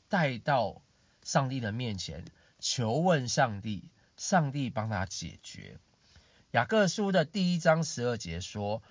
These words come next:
，“忍受试探的人是有福的，因为他经过试验之后，必得生命的冠冕。这是主应许给那些爱他的人的。”所以我们遇到事情的时候，我们也会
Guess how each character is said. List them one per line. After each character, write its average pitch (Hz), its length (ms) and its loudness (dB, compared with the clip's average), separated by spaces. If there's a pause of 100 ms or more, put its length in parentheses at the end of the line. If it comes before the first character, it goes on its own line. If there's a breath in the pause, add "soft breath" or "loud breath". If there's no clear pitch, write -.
(280 soft breath)
，“忍 127 300 2
受 196 260 4
试 170 320 -2
探 135 260 0
的 101 120 -2
人 92 280 -4
是 113 320 -4
有 98 240 -4
福 87 300 -10
的， 107 260 -2
因 160 160 2
为 160 140 6
他 151 220 4
经 165 260 0
过 156 220 0
试 170 320 -2
验 143 240 0
之 123 220 -4
后， 135 200 2
必 160 260 -2
得 98 220 -2
生 143 300 0
命 151 240 -2
的 92 100 -4
冠 117 260 0
冕。 95 280 -12 (360 loud breath)
这 - 140 0
是 180 220 0
主 107 300 -6
应 190 280 2
许 95 300 -8
给 90 180 -8
那 120 160 -2
些 117 340 -2
爱 127 280 0
他 101 280 -2
的 92 140 -6
人 85 340 -10
的。” - 160 -14 (460 soft breath)
所 196 160 4
以 226 60 8
我 175 100 4
们 120 320 0
遇 202 160 2
到 175 160 8
事 180 240 0
情 110 220 -2
的 104 100 -4
时 123 200 -4
候， 117 80 2
我 110 120 -2
们 110 240 -2
也 98 160 -4
会 117 360 -2